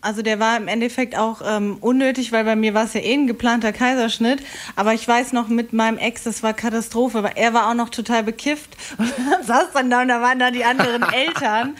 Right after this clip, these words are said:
Speaker 1: und ich mit meinem Ex da drinne, oh, es war ganz, es war eine ganz schlimme Erfahrung.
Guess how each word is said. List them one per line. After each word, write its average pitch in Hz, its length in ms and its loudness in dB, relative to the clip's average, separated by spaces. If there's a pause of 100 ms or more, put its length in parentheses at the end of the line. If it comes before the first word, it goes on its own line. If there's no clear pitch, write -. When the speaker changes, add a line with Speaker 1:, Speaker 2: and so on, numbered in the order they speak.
(180)
Speaker 1:
und 254 200 -6
ich 294 120 -6
mit 254 200 -2
meinem 247 480 2
Ex 294 320 -4
da 294 160 2
drinne, 254 400 -2
oh, 240 140 2
es 254 100 -6
war 254 160 0
ganz, 269 220 -2
es 247 160 -10
war 269 80 -2
eine 247 80 -2
ganz 285 160 -2
schlimme 285 280 -2
Erfahrung. 262 680 0